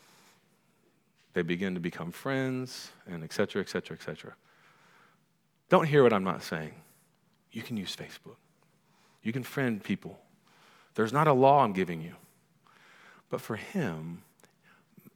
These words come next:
it was not innocent, right? For you, it may be perfectly innocent. For him, it was not. So are we aware of those, those last step moments before the, we take that plunge?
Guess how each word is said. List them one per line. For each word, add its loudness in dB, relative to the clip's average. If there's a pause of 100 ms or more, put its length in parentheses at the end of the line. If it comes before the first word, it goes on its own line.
(300)
it 2
was -4
not 0
innocent, -4 (520)
right? -2 (360)
For 6
you, 10
it 10
may 10
be 6
perfectly 4
innocent. -4
For -14
him, -6
it -6
was -10
not. -10 (1300)
So 8
are 8
we 4
aware 10
of 6
those, 4 (420)
those 4
last -2
step -6
moments -6 (640)
before 0
the, -2 (160)
we -4
take -4
that -8
plunge? -14